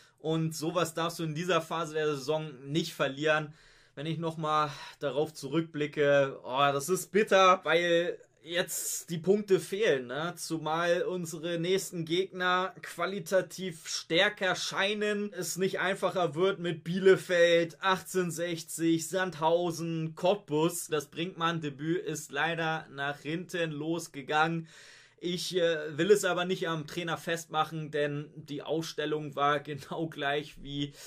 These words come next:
ja, in den Wochen zuvor, äh, wo wir zwei Siege in Folge einfahren konnten. Aber das Gute, Leute,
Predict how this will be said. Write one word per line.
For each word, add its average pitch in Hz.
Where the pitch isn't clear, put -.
ja, 143
in 147
den 139
Wochen 147
zuvor, 135
äh, 120
wo 131
wir 127
zwei 123
Siege 127
in 120
Folge 131
einfahren 131
konnten. 175
Aber 190
das 170
Gute, 208
Leute, 190